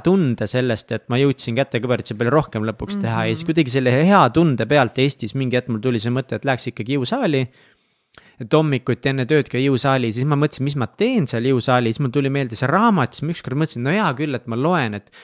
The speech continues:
Speaker 1: äkki seal on mingeid huvitavaid asju, kuidas siis teha ikkagi oma keha suuremaks, et nagu prooviks ikkagi lõpuks mitte enam peenike olla.
Speaker 2: <laughs>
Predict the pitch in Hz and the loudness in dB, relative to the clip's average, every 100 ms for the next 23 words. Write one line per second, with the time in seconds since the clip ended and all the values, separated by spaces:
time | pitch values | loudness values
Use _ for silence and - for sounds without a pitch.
0 | - - - 185 151 147 151 156 139 151 | -20 -14 -8 -4 -2 -2 -2 -4 -2 2
1 | 175 - 110 135 139 113 143 139 110 - | 0 0 -4 -2 -2 -4 -4 -4 -6 -6
2 | 160 143 117 - - 107 107 123 143 117 | -4 -2 -2 -6 -12 -8 -8 -6 -4 -2
3 | 135 127 104 104 - 113 - 107 104 170 | -2 -2 -4 -8 -10 -12 -10 -8 2 4
4 | 147 - 131 - 110 127 - - 139 - | 4 0 -4 -4 -4 -4 -4 -6 -6 -4
5 | 110 101 101 117 104 - 113 104 - | -6 -6 -2 -2 -4 -4 -4 -2 -2